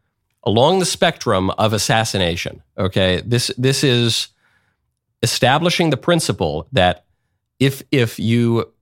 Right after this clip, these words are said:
pose a question to a presidential candidate, and the presidential candidate even answers you, and you don't like that answer, that you can commit violence against that person. Vivek's got two small kids. What if those two kids were in the car? I,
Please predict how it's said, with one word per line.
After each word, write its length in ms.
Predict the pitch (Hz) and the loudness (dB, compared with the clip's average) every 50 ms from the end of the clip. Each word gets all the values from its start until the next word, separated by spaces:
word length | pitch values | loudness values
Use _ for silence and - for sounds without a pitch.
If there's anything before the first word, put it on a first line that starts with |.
| _ _ _ | _ _ _
pose 240 | - 143 156 165 165 | -2 0 0 0 0
a 60 | 160 | 0
question 380 | - 180 156 - - - 117 107 | 2 2 2 2 0 -2 -2 -2
to 60 | 120 | -2
a 40 | 98 | -2
presidential 460 | 107 117 110 117 123 110 101 - 95 | 0 0 0 0 0 0 0 -2 -4
candidate, 440 | 92 - 110 107 110 95 - - - - | -2 0 0 0 0 0 -4 -8 -6 -4
and 100 | 117 131 | -2 -2
the 60 | - | 0
presidential 400 | - 175 175 170 180 175 175 170 | 2 0 2 2 0 0 0 0
candidate 340 | - 180 165 170 160 151 - | 0 0 0 2 0 0 0
even 220 | 156 156 156 - | 0 0 -2 -2
answers 500 | - - 131 156 190 - - 131 101 - | -2 -2 -2 0 -2 -2 -2 -4 -4 -4
you, 100 | - 82 | -4 -4
and 140 | - 90 104 | -4 -2 -2
you 80 | 107 | -2
don't 240 | 104 101 110 120 - | 0 0 0 0 0
like 180 | - 139 135 - | 0 -2 0 0
that 120 | - 104 104 | 0 0 2
answer, 380 | 110 110 113 - - 87 71 - - - - _ | 2 0 0 -2 -4 -6 -8 -10 -14 -20 -8 _
that 80 | - 95 | -4 -2
you 160 | 107 139 131 | 0 0 0
can 140 | - 160 143 | 0 -2 -2
commit 300 | - - 151 143 127 - | 0 0 0 0 0 -2
violence 500 | 104 98 90 104 120 135 131 95 92 - | -4 -2 0 0 0 0 0 -2 -2 -4
against 280 | 95 87 98 95 95 - | -4 -4 -2 -2 -2 -2
that 160 | 92 90 - | -4 -4 -2
person. 300 | - 117 117 - - - - - - - | -2 -2 -2 -2 -6 -10 -12 -18 -10 -6
Vivek's 340 | - 139 131 180 220 220 - | -2 0 2 2 2 0 -2
got 240 | - 269 185 - - | 0 0 0 0 0
two 140 | - 208 180 | -2 -2 0
small 260 | - - 175 160 139 | 0 2 2 2 2
kids. 380 | - - 254 - 143 - - - - - _ | 0 -2 -4 -4 -4 -6 -10 -12 -16 -6 _
What 160 | - 127 160 | 0 2 2
if 100 | 185 - | 2 2
those 200 | 196 185 185 - | 0 0 0 0
two 140 | - 214 190 | -2 -2 -2
kids 280 | - - 240 220 220 | 0 -2 -2 -2 0
were 100 | 175 120 | 0 0
in 80 | 92 78 | 0 0
the 80 | 69 | -4
car? 360 | 69 - - 60 50 - - _ _ _ _ _ _ _ _ _ _ _ _ _ _ _ _ _ _ _ _ _ - | -4 -4 -4 -4 -4 -8 -16 _ _ _ _ _ _ _ _ _ _ _ _ _ _ _ _ _ _ _ _ _ -6
I, 260 | 135 135 - 139 - | -6 -6 -6 -8 -6